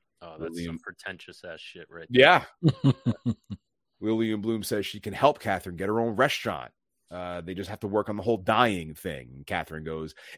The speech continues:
Speaker 2: "Everyone dying was my idea. I'm super proud of it."
Speaker 3: <laughs> Like, they had a brainstorm meeting. Like, they were all sitting around. It's amazing.
Speaker 2: "How about we
Speaker 3: <laughs> Yeah.
Speaker 2: murder everyone?"
Speaker 3: Team meeting. <laughs>
Speaker 2: Lillian just throws down her food, pulls out the wine, and goes, "Fuck it.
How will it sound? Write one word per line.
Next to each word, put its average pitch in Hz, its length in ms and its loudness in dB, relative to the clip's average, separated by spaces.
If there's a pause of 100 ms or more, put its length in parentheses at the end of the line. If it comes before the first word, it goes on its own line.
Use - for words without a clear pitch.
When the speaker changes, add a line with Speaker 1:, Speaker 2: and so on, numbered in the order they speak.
(180)
Speaker 2:
"Everyone 196 420 10
dying 135 360 10
was 104 140 -4
my 120 240 8
idea. 85 360 -2
I'm 87 100 -6
super 107 320 4
proud 104 320 4
of 67 140 -10
it." 65 140 -16 (220)
Speaker 3:
<laughs> 185 180 12 (1400)
Like, 151 180 10
they 143 120 12
had 175 160 12
a 170 40 10
brainstorm 135 760 4
meeting. 139 400 2
Like, 127 160 -2
they 135 80 0
were 127 100 2
all 127 80 4
sitting 139 320 -6
around. 127 540 -2
It's 131 160 -16 (100)
amazing. 113 480 -6 (460)
Speaker 2:
"How 180 140 2
about 277 240 -2
we 190 100 -4
Speaker 3:
<laughs> - 0 -
Yeah. - 80 -2
Speaker 2:
murder 202 440 8
everyone?" 101 720 -2 (200)
Speaker 3:
Team 226 360 4
meeting. 143 500 2 (420)
<laughs> - 500 -8 (1200)
Speaker 2:
Lillian 117 420 2
just 113 160 -4
throws 117 240 6
down 110 160 4
her 107 80 -2
food, 113 280 -2
pulls 107 220 -2
out 104 160 0
the 107 80 -6
wine, 101 260 0
and 98 80 -6
goes, 98 200 -4
"Fuck - 260 2
it. 87 120 -10